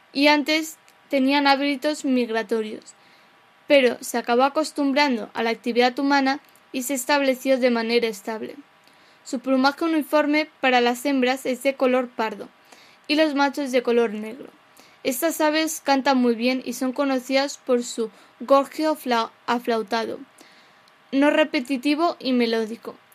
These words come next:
y forman notas acelerados con un final agudo característico. Los expertos dicen que su sonido es como un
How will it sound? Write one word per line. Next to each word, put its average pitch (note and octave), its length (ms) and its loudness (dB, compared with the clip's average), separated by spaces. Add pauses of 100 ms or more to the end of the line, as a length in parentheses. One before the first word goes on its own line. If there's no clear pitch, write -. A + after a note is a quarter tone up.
(180)
y C#4 140 0
forman D4 480 0
notas E4 500 0
acelerados A#3+ 840 0
con B3 160 0
un A#3+ 100 0
final C4 380 0
agudo C4 640 -2
característico. A#3 920 -4 (960)
Los A#3+ 160 -2
expertos C#4+ 520 0
dicen D#4 340 -2
que C4+ 160 -2
su A#3+ 140 -8
sonido B3 580 -2
es B3 240 -4
como B3 380 0 (240)
un C4 240 0